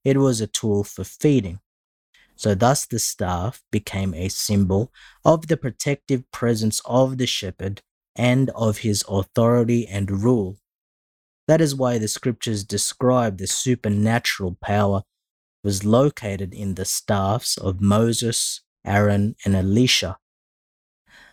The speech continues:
So shepherds ought to smell like the sheep and know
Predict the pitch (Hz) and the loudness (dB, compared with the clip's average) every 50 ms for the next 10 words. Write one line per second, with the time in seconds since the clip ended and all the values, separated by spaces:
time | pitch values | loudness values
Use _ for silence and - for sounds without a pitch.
0 | _ - - 143 131 127 - - 160 151 - - 85 76 - - - - _ _ | _ 0 2 4 4 4 4 2 0 0 0 -6 -12 -10 -10 -14 -14 -14 _ _
1 | _ _ _ _ - - 123 143 - - 160 - - - 120 117 117 117 117 113 | _ _ _ _ -4 -2 0 0 0 0 0 0 0 0 2 2 4 4 2 2
2 | 110 - - 104 - - - 104 98 113 - - - 98 104 107 107 113 117 123 | 0 -2 -6 -6 -6 -4 -4 -2 -2 -2 -4 -2 -2 0 2 4 4 4 4 4
3 | 123 127 127 127 | 2 2 0 -2